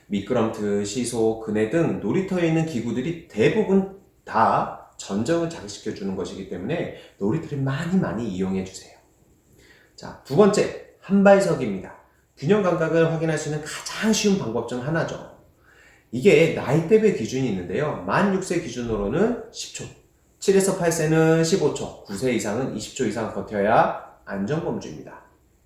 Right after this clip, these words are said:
지금 이 영상을 보고 계신 분들도 잠시, 잠시 영상을 멈추고 한번 시도해보세요.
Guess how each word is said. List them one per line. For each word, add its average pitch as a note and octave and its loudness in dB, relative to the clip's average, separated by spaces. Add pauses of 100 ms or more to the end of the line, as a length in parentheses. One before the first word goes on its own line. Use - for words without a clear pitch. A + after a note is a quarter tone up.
(840)
지금 E3+ 4
이 D#3+ 0
영상을 D3+ 0
보고 E3 0
계신 C3+ -2
분들도 A2+ 0
잠시, E3 0
잠시 G#2+ -12
영상을 G2 -6
멈추고 E2 -6
한번 B2+ -6
시도해보세요. - -8